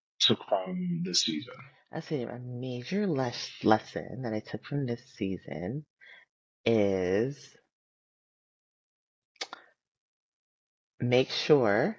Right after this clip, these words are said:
Speaker 2: that you communicate with your partner before you go on any T V show. <laughs>
Speaker 1: Mm-hmm.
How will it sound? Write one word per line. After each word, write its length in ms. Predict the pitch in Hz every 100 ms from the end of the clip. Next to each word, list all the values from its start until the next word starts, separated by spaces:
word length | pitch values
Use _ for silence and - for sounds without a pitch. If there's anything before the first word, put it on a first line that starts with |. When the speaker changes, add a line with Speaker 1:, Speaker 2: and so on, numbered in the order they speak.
| _ _ -
Speaker 2:
that 420 | 120 107 - - 120
you 360 | 113 110 110 - -
communicate 760 | 127 117 117 113 - 110 98
with 140 | - -
your 80 | 135
partner 800 | - 98 - 113 110 127 208 - _ _ _
before 380 | 110 - 117 113
you 140 | 113
go 300 | 110 110 104
on 200 | 104 104 -
any 480 | 98 98 95 92 95 - _
T 140 | - 143
V 120 | 113
show. 360 | - 92 123 185
<laughs> 60 | - _ _ - - - 190 _ _ _ _ 156 -
Speaker 1:
Mm-hmm. 460 | 135 139 - 151